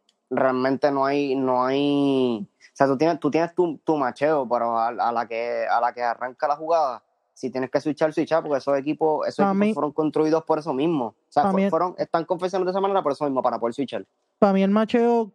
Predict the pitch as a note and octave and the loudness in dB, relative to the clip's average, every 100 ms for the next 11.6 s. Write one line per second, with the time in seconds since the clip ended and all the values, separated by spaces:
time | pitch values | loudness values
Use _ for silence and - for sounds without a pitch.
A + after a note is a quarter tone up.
0 | _ - F#3+ F#3 F#3 G#3 G3+ G3+ F#3 F3 | _ -2 0 2 2 0 0 0 0 0
1 | F3 F3 F#3 F#3 - G3+ G3+ G3 A3 F#3+ | 0 0 0 0 0 2 2 2 0 0
2 | D#3+ - _ _ _ _ _ _ _ _ | -2 -8 _ _ _ _ _ _ _ _
3 | - F#3 G3 G3+ G3+ F3+ G3 G3+ G3 G3 | 2 2 4 2 2 2 2 2 2 2
4 | G3 G3 F#3+ F3 E3+ F#3 G3 F#3 F#3 F3 | 4 4 4 2 2 2 2 2 0 2
5 | E3+ D#3+ F3 E3+ F3+ E3+ D#3 F3 F#3 - | 0 0 0 2 2 0 0 0 -2 -8
6 | _ _ _ _ _ F3 F3 E3+ F#3 F3+ | _ _ _ _ _ 2 2 2 2 2
7 | F#3 G#3+ G#3 B3 F#3 D#3+ - G3+ G#3 F#3+ | 2 2 2 2 2 -2 0 2 4 4
8 | F3 F3 E3+ F#3 F#3+ F3+ G3 F#3+ F#3+ F#3 | 4 2 2 2 2 0 0 2 0 0
9 | F#3 F#3 G3 F#3+ F3+ E3+ E3+ F#3 - _ | 0 0 0 0 0 0 -2 -4 -8 _
10 | _ _ _ _ _ _ _ _ _ _ | _ _ _ _ _ _ _ _ _ _
11 | _ - A#2 - - | _ -6 -6 -6 -14